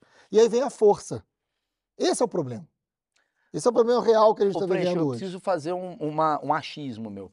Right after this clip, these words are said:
Speaker 2: É, eu, eu, eu acredito mesmo que o Bolsonaro contribuiu muito com isso,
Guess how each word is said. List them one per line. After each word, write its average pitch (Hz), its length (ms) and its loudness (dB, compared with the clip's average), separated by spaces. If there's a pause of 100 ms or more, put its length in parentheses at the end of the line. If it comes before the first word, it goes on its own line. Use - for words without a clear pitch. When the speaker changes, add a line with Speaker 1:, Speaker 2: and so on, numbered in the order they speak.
(600)
Speaker 2:
É, 139 260 2 (960)
eu, 143 80 0 (100)
eu, 143 240 4
eu 156 160 6
acredito 165 460 -4
mesmo 151 360 -6
que - 160 -10
o 139 60 -4
Bolsonaro 127 500 -4
contribuiu 123 520 -8
muito 123 260 -8
com 123 120 -8
isso, 135 280 -8